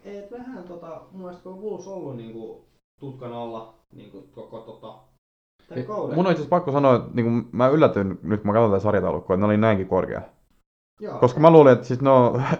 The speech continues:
Speaker 2: <laughs> en mä oo niin paljon Wolvesia seurannut, mä luulin, että ne on pelannut huonosti. Siis alkukauden mä katson tästä, niin tasuri, tasuri, tasuri, häviö, häviö, tasuri.
Speaker 1: Joo, et niin, niin itse asiassa mä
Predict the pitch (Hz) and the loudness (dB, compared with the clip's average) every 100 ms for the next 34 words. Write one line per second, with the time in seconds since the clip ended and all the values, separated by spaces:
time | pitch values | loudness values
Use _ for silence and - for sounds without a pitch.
0 | - 123 - 165 113 113 117 131 123 123 | -6 -10 -8 -6 -2 2 4 4 4 4
1 | 139 131 123 139 131 92 85 82 - - | 4 2 0 4 4 4 -2 -6 -10 -4
2 | 185 147 120 139 147 143 143 113 87 - | 2 4 4 2 2 2 4 4 2 -8
3 | - _ _ - 139 160 180 139 135 123 | -18 _ _ -6 0 6 6 8 8 8
4 | 117 123 127 120 117 117 107 131 156 127 | 4 4 4 4 4 4 0 2 0 2
5 | 110 113 117 101 92 - - 160 151 120 | 4 2 2 0 -2 -6 0 2 4 2
6 | 110 123 113 104 104 95 90 87 - 92 | 2 0 2 2 2 0 0 -4 -4 -4
7 | 87 - - _ _ _ _ 208 175 127 | -4 -10 -16 _ _ _ _ -14 -12 -12
8 | 131 143 143 156 156 160 156 _ 160 160 | -16 -18 -16 -18 -16 -16 -18 _ -20 -16
9 | 160 151 - 156 | -16 -16 -20 -20